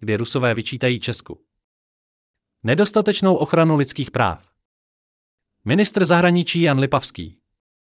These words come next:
Alergická reakce z českého Zaminy dává tušit, že Rusové to trefili na komoru. Česká republika se transformuje do modelu Ukrajiny,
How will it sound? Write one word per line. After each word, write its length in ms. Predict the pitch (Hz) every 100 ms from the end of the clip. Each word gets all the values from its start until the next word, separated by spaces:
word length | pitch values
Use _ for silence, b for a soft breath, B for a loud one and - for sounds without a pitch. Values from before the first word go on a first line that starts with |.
| _ _ _ _ _ _ _ -
Alergická 560 | 123 147 165 - 151
reakce 360 | 151 160 - 151
z 60 |
českého 380 | - 156 170 147
Zaminy 320 | 113 139 139
dává 340 | 135 127 127 123
tušit, 340 | 131 - 165
že 180 | 113 123
Rusové 360 | 135 - 180 170
to 120 | 156
trefili 380 | - 135 156 147
na 100 | 135
komoru. 420 | 151 143 101 - _ _ _ _ _ _ _ _ _ _ _ _
Česká 340 | 175 - 156
republika 460 | 147 185 180 180 170
se 140 | -
transformuje 640 | 151 147 139 156 147 143 123
do 100 | 120
modelu 300 | 120 117 113
Ukrajiny, 500 | - 123 107 113